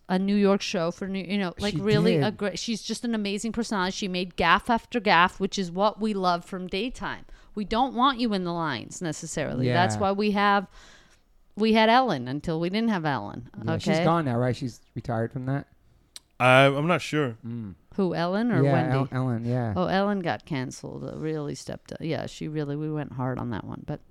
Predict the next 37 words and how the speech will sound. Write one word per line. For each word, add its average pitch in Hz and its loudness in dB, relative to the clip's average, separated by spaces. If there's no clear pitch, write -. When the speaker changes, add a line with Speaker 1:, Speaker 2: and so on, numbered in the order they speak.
Speaker 1:
anyway, 151 -2
um, 180 2
I 196 6
liked 214 4
Michael 190 0
Rappaport 151 0
on 156 0
Ellen 147 0
as 139 -4
well. 123 -2
And 180 0
I 180 0
met 185 2
him 220 2
once 175 -4
after, 151 -2
I 180 0
don't 202 -2
know 208 -2
if 202 -6
it, 190 -6
yeah, 196 4
it 160 -2
was 185 -2
at 185 2
Just 175 0
for 180 -2
Laughs. 147 -2
I 175 -4
met 160 0
him 135 6
Speaker 2:
Oh, - 4
Speaker 1:
at 139 4
an 131 2
Speaker 2:
yeah. 156 0
Speaker 1:
after 156 -6
party. 135 -4